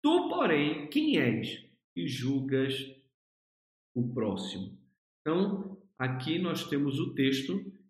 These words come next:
e devemos refletir nele. Qual é a mensagem que Tiago tá querendo passar pra gente?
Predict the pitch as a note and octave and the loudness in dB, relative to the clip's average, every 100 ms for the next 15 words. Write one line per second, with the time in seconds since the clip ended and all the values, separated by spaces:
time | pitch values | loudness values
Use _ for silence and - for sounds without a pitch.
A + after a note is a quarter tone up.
0 | _ - F#3 E3+ B2 C3 C3+ C3+ C#3 D3+ | _ -8 0 0 2 2 2 0 0 -4
1 | F3 F#3 C#3 - F3 F3+ C3+ F#2+ - - | -2 -2 -2 -2 -6 -2 0 0 -4 -14
2 | _ - C#4+ C4+ A#3 F#3+ - E3+ F#3 F#3 | _ 0 2 4 4 2 0 0 0 0
3 | F#3 F#3 - D#3 D3+ D#3 D#3 D#3+ D#3+ D3 | -2 -4 -4 -2 -2 -4 -6 -6 -4 -2
4 | C#3 D3+ C#3 E3 E3 D3+ D#3 E3+ F3 D3+ | -2 -4 -6 -8 -6 -4 -4 -4 -6 -2
5 | C3+ - - - | -2 -2 -10 -18